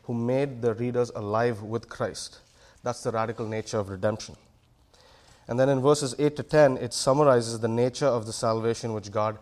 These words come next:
has effected, and this is the radical nature of salvation. If you look at Ephesians, Ephesians has six chapters, and it is divided into two halves. The first three chapters are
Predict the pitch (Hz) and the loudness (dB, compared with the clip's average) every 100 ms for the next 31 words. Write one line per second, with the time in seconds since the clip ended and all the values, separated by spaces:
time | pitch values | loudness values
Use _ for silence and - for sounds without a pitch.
0 | - - 104 101 - 120 113 101 101 117 | -16 -14 -10 -4 0 0 0 -6 -2 -2
1 | - - 117 104 104 107 104 110 104 101 | -2 -8 -10 -4 -2 -2 -2 -8 -8 -10
2 | 101 98 - - _ - 110 - - - | -12 -16 -20 -20 _ -8 -8 -8 -14 -6
3 | 104 98 98 101 - - _ _ _ _ | -2 -2 -4 -8 -12 -20 _ _ _ _
4 | _ _ _ _ - _ _ _ _ _ | _ _ _ _ -20 _ _ _ _ _
5 | _ _ _ _ _ _ _ _ _ _ | _ _ _ _ _ _ _ _ _ _
6 | _ 139 143 185 165 180 196 156 131 - | _ -4 0 4 6 6 4 0 -4 -2
7 | 156 123 117 107 - - - _ _ _ | -2 -2 -4 -6 -12 -18 -20 _ _ _
8 | _ - - 175 180 170 165 123 - _ | _ -14 -6 -2 0 0 -2 -4 -12 _
9 | _ _ _ _ 123 120 - 147 - 131 | _ _ _ _ -6 -6 -6 -6 -4 -4
10 | 120 131 120 120 120 113 110 107 113 123 | -4 -6 -6 -6 -6 -6 -8 -4 -2 -2
11 | 113 123 107 - 120 101 104 95 - - | -4 -10 -14 -10 -10 -8 -10 -14 -18 -20
12 | _ _ _ _ _ - - 180 175 175 | _ _ _ _ _ -12 0 2 2 -2
13 | 160 - 139 - 151 131 123 120 113 | -4 0 -2 0 -2 -2 -2 0 -2